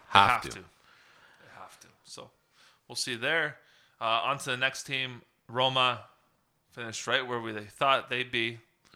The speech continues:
Speaker 2: We're trying to bomb today's game and still couldn't do that.
Speaker 1: <laughs> Couldn't do that right.
Speaker 2: Um, no, it's okay. You know what? It's, it is what it is. Seventh place, right where we saw them. Next year,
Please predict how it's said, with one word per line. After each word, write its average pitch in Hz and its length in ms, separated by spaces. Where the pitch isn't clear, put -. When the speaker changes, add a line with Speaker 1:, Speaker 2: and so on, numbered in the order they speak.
Speaker 2:
We're 113 100
trying 143 400
to 113 60
bomb 123 400
today's 113 360
game 113 300
and 101 80
still 127 220
couldn't 107 260
do 98 80
that. - 320
Speaker 1:
<laughs> 127 140
Couldn't 170 300
do 120 160
that 90 240
right. 71 160
Speaker 2:
Um, 120 300
no, 135 220
it's - 140
okay. 98 280
You 107 100
know 117 120
what? 123 340
It's, - 540
it 135 120
is 143 180
what 131 140
it 117 120
is. 160 300
Seventh 127 540
place, - 1040
right 143 200
where 131 180
we 117 120
saw 120 300
them. 120 260
Next - 460
year, 120 580